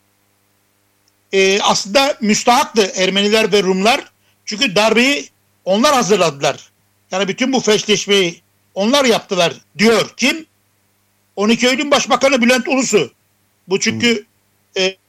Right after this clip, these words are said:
Speaker 1: e, fetö darbesinden sonra bir işte bir darbeler komisyonu, a-, araştırma komisyonu kuruldu Millet
Speaker 2: Hı.
Speaker 1: Meclisi'nde.
Speaker 2: Hı hı.
Speaker 1: Başbakan Bülent Ulusu gitti ve orada dedi ki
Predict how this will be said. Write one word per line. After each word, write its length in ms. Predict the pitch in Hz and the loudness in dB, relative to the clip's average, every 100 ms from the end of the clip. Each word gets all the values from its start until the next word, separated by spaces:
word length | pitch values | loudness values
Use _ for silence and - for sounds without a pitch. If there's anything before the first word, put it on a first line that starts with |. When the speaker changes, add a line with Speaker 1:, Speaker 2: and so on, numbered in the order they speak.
| 185 | -8
Speaker 1:
e, 540 | 190 185 196 196 208 185 | -4 -4 -2 -2 -2 -2
fetö 360 | 202 202 233 | -2 2 2
darbesinden 540 | 220 220 220 220 254 240 | 2 2 0 0 0 0
sonra 420 | 220 233 311 269 _ _ - | 2 2 0 -4 _ _ -6
bir 80 | 233 | -4
işte 280 | - 247 226 | -2 -2 0
bir 220 | 240 196 | 0 2
darbeler 440 | 214 208 233 247 | 2 2 2 0
komisyonu, 440 | 196 240 226 247 254 | 0 0 0 2 2
a-, 300 | 208 214 - | 2 0 0
araştırma 440 | 208 208 226 262 | 0 0 0 0
komisyonu 440 | 233 240 - 277 277 | 0 0 0 0 0
kuruldu 460 | 254 202 165 127 _ _ _ | 0 2 2 -2 _ _ _
Millet 260 | 190 226 220 | -2 0 0
Speaker 2:
Hı. 40 | |
Speaker 1:
Meclisi'nde. 520 | 233 214 - 180 156 | 0 0 -2 -2 -2
Speaker 2:
Hı 40 | 127 - _ _ _ _ - | -2 -8 _ _ _ _ -18
hı. 40 | |
Speaker 1:
Başbakan 440 | 104 214 208 240 226 | -8 -4 0 2 2
Bülent 280 | 240 254 | 2 0
Ulusu 260 | 277 254 - - | -2 -4 -6 -12
gitti 380 | - - 311 403 _ _ _ - | -14 -8 -8 -8 _ _ _ 0
ve 80 | 233 | 2
orada 360 | 269 262 269 | 2 2 2
dedi 240 | 240 240 240 | 2 0 0
ki 240 | 269 - | -2 -4